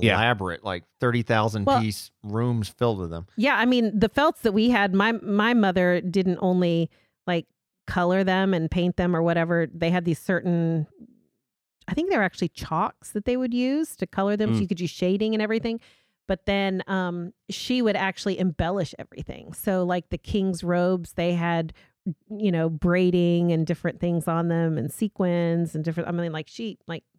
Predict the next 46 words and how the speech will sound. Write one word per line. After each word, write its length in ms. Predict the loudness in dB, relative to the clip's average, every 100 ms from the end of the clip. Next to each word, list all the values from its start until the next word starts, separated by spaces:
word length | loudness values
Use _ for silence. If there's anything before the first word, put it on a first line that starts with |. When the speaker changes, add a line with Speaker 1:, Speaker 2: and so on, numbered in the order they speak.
| _
Speaker 3:
these 140 | -6 -4
Speaker 2:
So 60 |
Speaker 3:
were 40 | -2
Speaker 2:
you 100 | 0
Speaker 3:
some, 80 | 2
Speaker 2:
had 140 | 4
the, 300 | 4 4 4
the 80 | 2
Speaker 3:
these 120 | 2 4
were 80 | 6
some, 60 | 6
Speaker 2:
Rolls 240 | 4 2
Royce 500 | 2 4 6 4 2
Speaker 3:
oh, 40 |
Speaker 2:
of 60 | 0
Speaker 3:
man. 200 | 0 -2
Speaker 2:
felts, 400 | -2 -2 -6 -10
whereas 260 | -6 -4 -2
Speaker 3:
They 80 | -2
Speaker 2:
some 140 | -2
of 140 | -4 -4
us 220 | -4 -4
were 100 | 2
Speaker 3:
never 280 | 4 4 4
Speaker 2:
like, 60 | 4
"Here's 120 | 4
Speaker 3:
seen 80 | 4
Speaker 2:
what's 180 | 0 2
left 300 | 2 2 -2
of 80 | -6
the 60 |
trailer 300 | 0 0 2
Speaker 3:
Oh, 40 | 0
Speaker 2:
park." 300 | 2 2 2
Speaker 3:
yeah. 220 | 2 4
I've 140 | 6 6
never 220 | 6 4
seen 220 | 2 2
any 160 | 2 2
felts 300 | 2 0 0
like 160 | -2 0
these 240 | 0 2
ever, 480 | 0 0 0 -2 -2 4
Speaker 1:
Mm. 200 | 6 6
Speaker 3:
you 60 |
know, 220 | 4 0